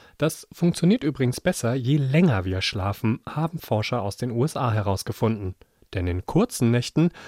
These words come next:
können die Wasserspar-Hormone nicht so gut wirken und wir fühlen uns nach dem Aufstehen gerädert.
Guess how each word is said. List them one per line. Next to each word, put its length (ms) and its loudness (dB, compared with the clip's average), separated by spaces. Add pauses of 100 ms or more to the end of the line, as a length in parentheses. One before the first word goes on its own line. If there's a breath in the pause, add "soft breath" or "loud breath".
(160 loud breath)
können 220 2
die 120 2
Wasserspar-Hormone 840 0
nicht 240 0
so 80 -6
gut 220 -2
wirken 400 2
und 320 0
wir 120 0
fühlen 340 2
uns 200 0
nach 160 0
dem 160 -4
Aufstehen 420 -2
gerädert. 600 -2